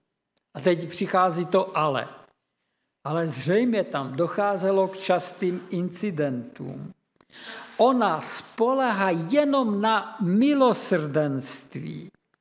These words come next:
My víme, že to slovíčko milosrdenství se překládá slovem,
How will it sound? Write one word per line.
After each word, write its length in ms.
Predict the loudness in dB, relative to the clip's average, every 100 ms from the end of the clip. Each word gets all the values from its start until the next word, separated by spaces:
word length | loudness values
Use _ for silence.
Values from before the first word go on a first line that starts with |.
| _ _ _ _ _ _ _ _ _ _ _ _ _ _ -20 -18 -2
My 100 | 0
víme, 300 | 2 2 0
že 100 | 0
to 180 | 0 0
slovíčko 540 | 0 -2 -2 -4 -6
milosrdenství 1000 | 0 2 2 2 -2 -2 -4 -6 -6 -6 -6 -18 -6
se 140 | -6
překládá 760 | -2 -2 0 2 4 4 4 2
slovem, 680 | 0 0 2 2 2 -2